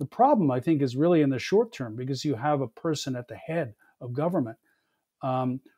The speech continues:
who is reveling in chaos. He, he reminds me in a way of Mao during the Cultural Revolution, who used chaos as a weapon by which he could then, you know, administer control and authority.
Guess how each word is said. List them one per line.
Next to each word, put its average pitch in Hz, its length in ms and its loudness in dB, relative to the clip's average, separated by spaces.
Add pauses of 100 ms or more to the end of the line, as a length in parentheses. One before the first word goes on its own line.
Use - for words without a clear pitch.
(120)
who - 120 2
is 147 120 6
reveling 147 540 6
in 120 120 -8
chaos. 117 560 -4
He, 147 180 -4
he 143 120 0
reminds 147 500 2
me 143 40 0
in 127 60 -2
a 123 60 -4
way 127 100 -2
of 117 100 -4
Mao 135 360 0
during 120 220 -8
the 117 60 -10
Cultural 131 440 -6
Revolution, 120 580 -6
who 131 100 -6
used 156 480 0
chaos 127 440 -4
as 120 100 -8
a 117 60 -8
weapon 143 360 0 (520)
by 139 120 2
which 147 280 2
he 151 100 0
could 135 180 0
then, 131 360 -2 (220)
you 147 200 0
know, 131 180 -2
administer 139 540 0
control 120 640 -6 (400)
and 131 140 -2
authority. 143 540 2